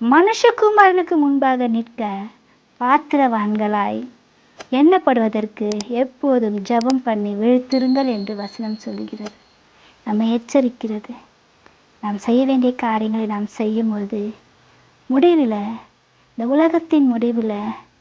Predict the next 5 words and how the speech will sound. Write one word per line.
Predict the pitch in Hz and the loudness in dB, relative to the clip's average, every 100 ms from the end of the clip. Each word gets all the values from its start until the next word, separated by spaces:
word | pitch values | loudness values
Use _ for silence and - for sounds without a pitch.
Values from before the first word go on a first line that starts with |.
| _ _ _ - | _ _ _ -2
இயேசு | 285 339 - 330 | 0 0 0 -4
கிறிஸ்துவின் | - 277 285 330 311 254 214 | 0 -4 0 0 2 2 2
வருகையில | 226 285 302 247 202 202 214 - _ _ _ _ _ | 2 4 4 2 -2 -6 -8 -12 _ _ _ _ _
நாம் | - 214 220 - | -8 -4 -4 -4
காணப்படுவோம். | 220 208 220 220 208 220 226 | -4 -4 -4 -6 -6 -8 -10